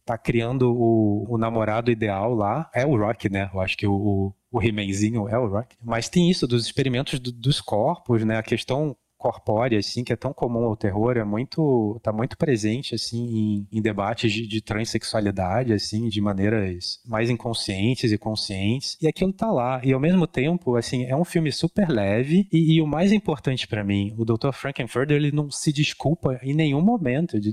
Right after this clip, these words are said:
de ser quem ele é, cara. Ele é a grande estrela daquele show e ele sabe disso.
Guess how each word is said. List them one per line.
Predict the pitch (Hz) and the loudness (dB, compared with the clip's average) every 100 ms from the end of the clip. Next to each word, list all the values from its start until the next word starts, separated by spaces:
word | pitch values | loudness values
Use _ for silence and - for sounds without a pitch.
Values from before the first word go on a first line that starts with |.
| - | -4
de | 120 120 | -8 -4
ser | - 117 143 _ _ | 0 0 0 _ _
quem | - 156 160 | -8 -2 2
ele | 196 147 | 4 4
é, | 110 | 2
cara. | 120 104 107 | -2 0 2
Ele | 135 | 2
é | |
a | 165 | 2
grande | 135 131 160 | 0 2 2
estrela | 202 - 131 120 139 151 | 2 0 -2 0 0 0
daquele | - 139 123 | 0 0 0
show | - 113 107 156 | 0 0 2 4
e | 180 | 4
ele | 196 190 | 4 0
sabe | 208 202 202 | 0 4 6
disso. | 147 151 - - | 6 4 0 -8